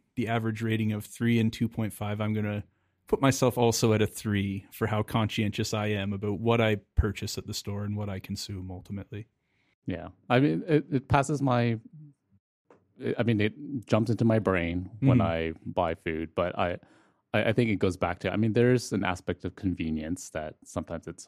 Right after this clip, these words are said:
Speaker 2: hard to avoid. And I think we just have to be a little bit realistic. We do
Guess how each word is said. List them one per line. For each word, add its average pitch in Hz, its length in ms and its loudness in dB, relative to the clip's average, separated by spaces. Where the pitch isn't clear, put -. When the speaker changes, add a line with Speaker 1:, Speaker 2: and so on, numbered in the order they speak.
Speaker 2:
hard 90 240 0
to 95 100 -2
avoid. 80 340 -4
And 110 100 2
I 123 40 2
think 165 220 0
we 139 220 4
just 139 500 -8
have - 180 -8
to - 80 -8
be 123 180 -4
a 120 60 2
little 120 180 2
bit 117 160 2
realistic. 113 600 2
We 90 360 -2
do 107 580 2